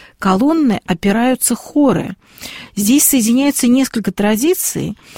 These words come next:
и, как думается, здесь как раз вот проявляются некие романские такие мотивы, потому что круглые опоры, они дают возможность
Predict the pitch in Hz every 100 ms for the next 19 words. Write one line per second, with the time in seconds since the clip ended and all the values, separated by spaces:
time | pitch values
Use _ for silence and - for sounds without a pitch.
0 | - - _ - 254 247 - - 214 208
1 | 277 349 302 208 - - 185 185 - -
2 | - - 196 220 302 - 214 - 269 277
3 | - 220 220 - 233 233 220 233 254 240
4 | - - 220 233 - 190 226 262 233 220
5 | 220 254 285 254 - 185 180 196 - 190
6 | 196 208 196 - 294 302 185 - - -
7 | - - 208 220 - 220 233 226 226 214
8 | 214 294 302 269 - 202 226 202 214 254
9 | 262 214 208 233 269 233 220 -